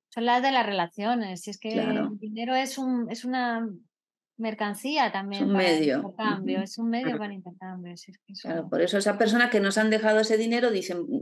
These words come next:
Speaker 2: "Sabemos que no lo vais a destinar en tonterías, sino que lo vais a destinar en difundir eso que estáis haciendo, en seguir haciendo".
Speaker 1: Claro.
Speaker 2: Que de
Speaker 3: Claro.
Speaker 2: eso se
Speaker 1: Seguir
Speaker 2: trata.
Speaker 1: haciendo relaciones también, ¿no? Ser más ricos.
Speaker 2: Sí.
Speaker 3: Muy bien.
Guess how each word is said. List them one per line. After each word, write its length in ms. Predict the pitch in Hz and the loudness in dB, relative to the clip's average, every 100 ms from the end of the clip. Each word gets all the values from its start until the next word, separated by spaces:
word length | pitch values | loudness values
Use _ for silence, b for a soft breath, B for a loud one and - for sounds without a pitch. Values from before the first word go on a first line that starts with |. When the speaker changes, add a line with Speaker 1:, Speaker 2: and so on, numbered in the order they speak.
| - | -2
Speaker 2:
"Sabemos 420 | 185 185 214 220 | 2 4 6 4
que 100 | 214 | 4
no 100 | 208 | 6
lo 120 | 220 | 6
vais 200 | 208 208 | 6 2
a 40 | 196 | 2
destinar 460 | 185 180 175 170 | 2 0 0 2
en 140 | 175 170 | 0 -2
tonterías, 540 | 160 160 170 226 208 | -2 0 2 4 2
sino 240 | 165 165 | 2 0
que 80 | 160 | 2
lo 100 | 156 | 4
vais 180 | 175 185 | 4 4
a 40 | |
destinar 400 | 185 185 196 202 226 | 2 0 0 0 0
en 160 | 220 | 2
difundir 540 | 175 170 165 160 185 208 | 0 0 -2 2 4 6
eso 240 | 175 185 | 4 2
que 80 | 185 | -2
estáis 260 | - 160 - | -4 -4 -6
haciendo, 440 | - 165 160 - | -2 -2 -2 -6
en 40 | - | -8
seguir 260 | 151 147 | -4 -4
haciendo". 320 | 156 147 147 147 | -4 -4 -4 -4
Speaker 1:
Claro. 180 | - 170 185 _ _ _ _ _ _ | -8 -10 -14 _ _ _ _ _ _
Speaker 2:
Que 80 | - | -4
de 40 | - | 2
Speaker 3:
Claro. 120 | 170 | 2
Speaker 2:
eso 160 | 165 | 2
se 120 | 208 190 | 0 2
Speaker 1:
Seguir 40 | |
Speaker 2:
trata. 200 | 151 156 285 | 4 4 4
Speaker 1:
haciendo 260 | 277 277 | 2 2
relaciones 1000 | 254 247 226 214 220 202 180 175 180 - - | 4 6 4 2 -2 -2 -2 -4 -8 -12 -18
también, 580 | 196 185 185 170 185 | -20 -16 -14 -14 -14
¿no? 80 | 226 - - _ _ _ _ _ _ | -16 -16 -18 _ _ _ _ _ _
Ser 260 | - 247 233 | -8 -4 -2
más 220 | 226 196 | -2 -4
ricos. 640 | 190 196 - - - - _ _ _ _ _ _ _ | -8 -14 -16 -18 -18 -20 _ _ _ _ _ _ _
Speaker 2:
Sí. 380 | _ - - - _ - 170 | _ -12 -12 -14 _ -6 0
Speaker 3:
Muy 120 | 151 | 2
bien. 920 | 147 165 165 139 117 151 143 - - | 2 0 -2 -8 -2 -2 -2 -6 -18